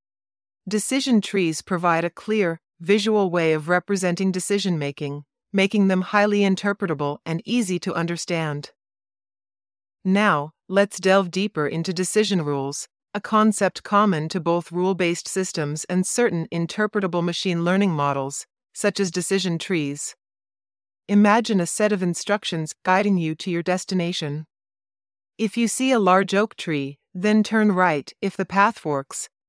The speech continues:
take the left branch. These are decision rules, a series of if-then statements providing clear and direct guidance. Decision rules are easy to understand and interpret, making them a key part of interpretable machine learning models.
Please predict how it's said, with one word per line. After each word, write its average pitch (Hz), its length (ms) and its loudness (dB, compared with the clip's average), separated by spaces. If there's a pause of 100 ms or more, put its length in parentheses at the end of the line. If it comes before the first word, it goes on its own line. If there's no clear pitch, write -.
(100)
take 240 240 0
the 214 100 0
left 196 380 2
branch. 170 540 -2 (320)
These 208 200 2
are 202 120 4
decision 208 480 0
rules, 143 440 -4 (280)
a 190 80 -6
series 208 480 2
of 175 120 -2
if-then 196 420 2
statements 160 600 0
providing 175 560 0
clear 190 480 -2
and 165 140 -2
direct 170 400 -2
guidance. 160 600 -4 (920)
Decision 226 560 2
rules 170 420 0
are 165 200 2
easy 190 320 -2
to 190 200 -4
understand 185 640 0
and 170 100 -2
interpret, 165 680 -4 (380)
making 208 380 4
them 180 140 2
a 165 60 0
key 240 300 -2
part 165 320 0
of 165 80 -4
interpretable 196 760 -2
machine 180 480 0
learning 170 280 0
models. 143 580 -4